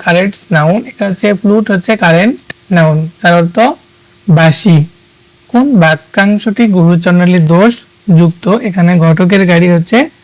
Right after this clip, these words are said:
গুরুচণ্ডালী দোষ যুক্ত।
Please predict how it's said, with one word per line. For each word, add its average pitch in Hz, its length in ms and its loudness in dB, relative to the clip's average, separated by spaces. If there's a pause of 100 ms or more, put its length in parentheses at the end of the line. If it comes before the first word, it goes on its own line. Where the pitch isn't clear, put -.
(280)
গুরুচণ্ডালী 180 680 0
দোষ 180 420 0 (640)
যুক্ত। 165 500 -2